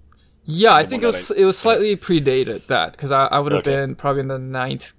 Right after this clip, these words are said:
Speaker 1: grade or something. So I wasn't worried about college then. Uh, and, you know, there'd be other things. Like, I remember, um, I think that was when, uh, what's his name? Like, Bloomberg tried to institute, like, a soda tax. I remember that, what people were debating about that. Oh, video games. That was a,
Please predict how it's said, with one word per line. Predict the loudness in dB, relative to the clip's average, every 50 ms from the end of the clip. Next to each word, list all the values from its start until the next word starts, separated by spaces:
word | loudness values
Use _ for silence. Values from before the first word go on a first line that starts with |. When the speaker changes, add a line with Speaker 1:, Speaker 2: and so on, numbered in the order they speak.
| _ _ -12
Speaker 1:
grade | -8 -4 -4 -2 -2 -4 -4
or | -6
something. | -8 -8 -8 -8 -8
So | -4 -2 0
I | 2
wasn't | 4 4 2 2 2
worried | 2 0 0 0
about | -4 -6 -8
college | -10 -10 -8 -6 -4 -6 -6 -8 -10 -12
then. | -14 -12 -12 -12 -14 -16 _ _ -20 -20 _ _ _ _ -4
Uh, | 0 2 2 2 2 0 0
and, | 0 -2 -2 -4 -6 -6
you | -4 -4
know, | -2 -2
there'd | -2 0 0
be | 2 0
other | 0 0 -2
things. | -4 -4 -6 -4 -2
Like, | -2 0
I |
remember, | 0 0 0 0 2 2 2 4 4 4
um, | 2 2 2 0 -4 -8 -10 -14 -18 _ _ _ _ _
I | -16 -14
think | -8 -8 -4 -2 0
that | 2 2
was | 2 0 0
when, | -2 -2 -2 0 0
uh, | 0 0 0 0 0 -2 -4 -6 -8 -14 _ _ _ _ _ _ _
what's | -14 -12 -12 -12 -12
his | -12 -12
name? | -10 -10 -10
Like, | -10 -10 -6 -2
Bloomberg | 0 0 0 2 2 0 0 0
tried | -2 -2 -2 -2 -2
to | -4 -4 -4 -4 -4
institute, | -6 -6 -8 -8 -12 -10 -10 -8 -8
like, | -8 -8 -10
a | -10
soda | -10 -8 -4 -4 -2 0 0 -2
tax. | -2 -2 0 0 0 0 -2 -4 -10 -16 -16 -18 _ _ _ -2
I | -2
remember | 0 0 0 -2 0
that, | 2 2 2 2
what | 0 -4 -6
people | -6 -6 -4 -4 -4
were | -4
debating | -2 -2 -2 -2 -2 -2
about | -4 -4 -2 -2
that. | -2 0 2 2
Oh, | 0 2
video | 4 4 4 4 4 2
games. | 0 -2 -4 -6 -4 -2
That | -2
was | 0 0
a, | -2 -6